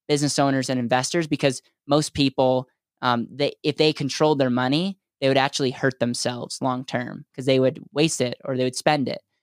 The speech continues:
But for the person that is, struggles with me on, like, should you save your money or should you invest it? It, it really answers on how you can,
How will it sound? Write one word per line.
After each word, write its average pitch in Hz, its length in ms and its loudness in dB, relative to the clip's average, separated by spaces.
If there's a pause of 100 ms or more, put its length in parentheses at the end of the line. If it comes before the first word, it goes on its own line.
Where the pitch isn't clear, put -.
(160)
But 139 120 -2
for 151 100 0
the 139 100 2
person 165 400 0
that 131 240 0 (220)
is, 139 340 -2
struggles 143 560 0
with 131 140 -6
me 135 180 0
on, 127 180 0
like, 123 220 -10 (180)
should 135 220 -4
you 127 300 0 (160)
save 143 340 0
your 151 100 2
money 147 460 2
or 131 240 0
should 131 200 -4
you 127 100 0
invest 131 400 0
it? 202 240 0 (400)
It, 139 180 0
it 135 140 2
really 147 320 4
answers 131 440 -2
on 127 140 0
how 135 100 -2
you 127 140 0
can, 123 240 -4